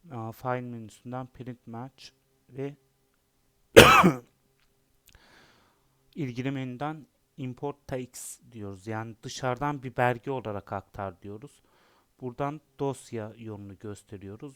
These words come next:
Biz masa üstünden görmesi için C S V, comma, separator, C S V'yi seçiyoruz. Numaratör olarak kaydettiğimiz belgeyi alıyoruz. İşte bakın,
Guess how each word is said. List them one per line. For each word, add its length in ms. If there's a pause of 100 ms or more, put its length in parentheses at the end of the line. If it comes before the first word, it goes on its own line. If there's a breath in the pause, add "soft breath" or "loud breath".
Biz 200
masa 300
üstünden 560 (440)
görmesi 520
için 360 (600 soft breath)
C 180
S 300
V, 100 (100)
comma, 360
separator, 640 (200)
C 200
S 280
V'yi 200
seçiyoruz. 760 (140)
Numaratör 640 (360)
olarak 380
kaydettiğimiz 800
belgeyi 440
alıyoruz. 600 (1900 soft breath)
İşte 340 (160)
bakın, 360